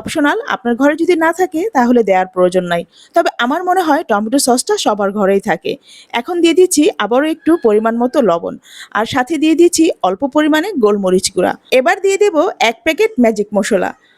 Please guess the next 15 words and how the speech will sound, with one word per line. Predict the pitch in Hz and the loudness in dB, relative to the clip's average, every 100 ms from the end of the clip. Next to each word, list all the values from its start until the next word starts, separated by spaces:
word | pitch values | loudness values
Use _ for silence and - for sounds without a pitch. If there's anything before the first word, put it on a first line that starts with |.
| _ | _
কেন | 262 277 | -4 -2
জানি | 320 381 392 | -2 -2 0
না, | 302 - | -2 -2
আমার | 226 247 | -4 -4
কাছে | 330 349 | -4 -4
মনে | 349 330 349 | -2 0 2
হয় | 302 294 247 | 0 2 2
ম্যাজিক | 214 247 254 | 2 0 0
মশলা | 247 294 277 | 0 2 2
দিলে | 285 269 285 | 2 0 0
নুডলসের | 254 208 208 226 240 240 | 0 2 2 2 -2 0
স্বাদ | 226 247 - - | -2 -4 -6 -8
একটু | 208 214 | -4 0
বেশি | 196 214 202 | 0 0 0
বেড়ে | 180 170 | 0 0